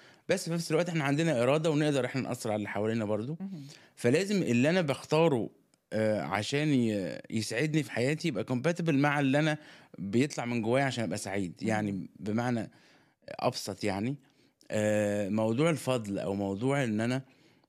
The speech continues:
Speaker 1: آه، حاجة جت، يعني، حاططها في دماغي من أول ما اتكلمنا إن أنا حاجة هنا،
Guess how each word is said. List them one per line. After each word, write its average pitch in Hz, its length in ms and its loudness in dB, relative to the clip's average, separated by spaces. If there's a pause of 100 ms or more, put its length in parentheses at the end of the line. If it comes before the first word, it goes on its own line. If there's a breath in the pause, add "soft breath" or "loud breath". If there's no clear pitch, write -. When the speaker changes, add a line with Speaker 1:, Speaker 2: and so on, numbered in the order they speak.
(800)
Speaker 1:
آه، 101 600 -2
حاجة 120 540 -2
جت، 123 320 -4
يعني، 98 460 -4
حاططها 127 380 -4
في 120 120 -6
دماغي 123 260 -2
من 120 220 0
أول 127 220 0
ما 113 80 0
اتكلمنا 120 400 -2
إن 117 100 0
أنا 120 140 -2
حاجة 117 300 -4
هنا، 143 160 -4